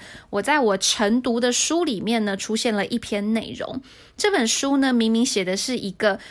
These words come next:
勇闯纽西兰奋斗女孩的故事，可是竟然在这边出现跟拖延症有关的内容诶。那书里面有一段话是这样子写的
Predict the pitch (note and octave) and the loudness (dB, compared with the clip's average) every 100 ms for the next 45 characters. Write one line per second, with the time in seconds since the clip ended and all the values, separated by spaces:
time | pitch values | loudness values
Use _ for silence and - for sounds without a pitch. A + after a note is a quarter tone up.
0 | - G#3+ G#3+ D#4 - A#3 A3 B3 A3 G3 | -4 0 2 0 0 0 4 2 2 -2
1 | - A#3 B3 G3 G3+ - C4+ A3+ C4 G#3+ | -4 -2 -2 -2 -4 0 0 2 2 2
2 | G3+ F3+ F#3 E3+ E3+ F3+ G3 F#3+ F#3 G#3+ | 0 -4 -4 -6 -6 -6 -6 -6 -4 -4
3 | - - _ - - B3+ F#4+ F#4+ F#4 C#4+ | -6 -12 _ -6 0 2 2 0 0 2
4 | C4+ E4 D#4 D#4 C#4+ D4+ - D4 E4 D4 | 2 2 2 0 0 -2 -2 -2 0 2
5 | C#4 C#4+ - D4 D#4 A#3+ G#3 C4 A#3+ F#3+ | 2 0 0 4 4 4 2 2 2 2
6 | F3+ G#3+ A#3 A3 B3 G#3+ - - - - | 2 2 4 2 2 0 -4 -6 -6 -6
7 | - - - - F4 - F#4+ F#4 A#3+ C#4+ | -8 -16 -10 -4 -2 2 2 4 2 2
8 | B3+ F#3+ G3 C4 B3+ B3+ B3 B3 A#3 B3+ | 2 2 0 0 0 -2 -2 -2 -2 0
9 | G#3+ - - - D3 - - | 0 -2 -4 -4 -6 -6 -10